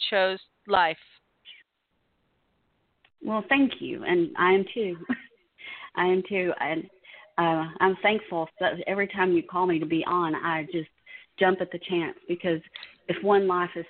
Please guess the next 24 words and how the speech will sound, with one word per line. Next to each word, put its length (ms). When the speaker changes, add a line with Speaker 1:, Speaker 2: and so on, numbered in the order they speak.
Speaker 2:
saved, 420
Speaker 1:
Yes. 280
Speaker 2:
Alicia's 540
voice 280
is 200
heard. 400
Speaker 1:
Yes. 280
Speaker 2:
And 400
if 160
any 300
of 100
you 160
out 240
there 340
who 280
have, 880
if 140
there 240
is 240
anyone 420
out 260
there 140
who 180
has 320